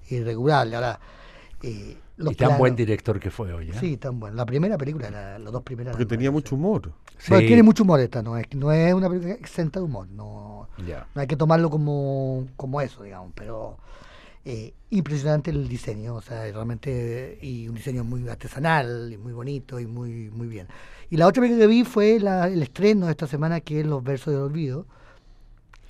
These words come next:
Speaker 1: de un cineasta del que yo no puedo pronunciar el nombre porque es iraní.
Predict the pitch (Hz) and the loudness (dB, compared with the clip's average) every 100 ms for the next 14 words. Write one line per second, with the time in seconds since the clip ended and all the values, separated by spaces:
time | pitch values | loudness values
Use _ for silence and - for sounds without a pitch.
0 | - - 135 139 131 131 127 143 123 117 | -18 -10 -6 -6 -4 -2 -2 -2 -4 -6
1 | 120 117 113 120 117 113 113 123 131 151 | -6 -6 -6 -6 -6 -6 -10 -6 -4 -4
2 | 127 123 120 - 120 120 127 143 147 | -4 -8 -12 -14 -12 -10 -8 -6 -8